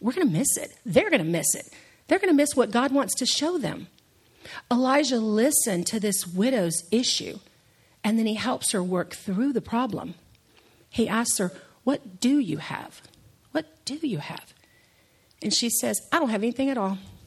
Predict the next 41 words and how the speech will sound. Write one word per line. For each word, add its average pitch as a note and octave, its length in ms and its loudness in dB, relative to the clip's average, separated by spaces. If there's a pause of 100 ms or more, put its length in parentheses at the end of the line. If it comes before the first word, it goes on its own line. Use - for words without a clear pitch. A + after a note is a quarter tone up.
(1400)
Sometimes D#4+ 500 0
when A#3+ 120 4
you're G3 100 0
hurting D4 580 0 (140)
or G3+ 80 2
you're F#3 100 0
lacking, A3+ 460 2
it's C4 160 -4
easy C#4+ 200 0
to B3 80 -6
say C#4 220 -2
that, A3 200 -6
right? A3+ 340 -2 (840)
It's D#3 220 0
easy C#4 260 0
to C4+ 60 -2
think D4 240 -2
that - 80 -6
we A3 160 2
don't B3 180 -2
have D4 260 -6
what A#3+ 160 0
we F#3 140 2
need. D#3 340 -2 (1600)
When G#3+ 140 4
you've C#4 160 2
been D#4 160 2
praying A#3+ 360 -2
for G3+ 120 -4
change G#3+ 600 -2 (240)
and - 80 -2
it E3+ 80 -2
hasn't G3 360 -2
happened, G3+ 480 0 (1500)
it's - 300 0
easy A#3+ 300 0
to G3+ 60 0
get G#3 220 -2
consumed A3 520 -2
with F#3+ 240 -2
what G3 160 2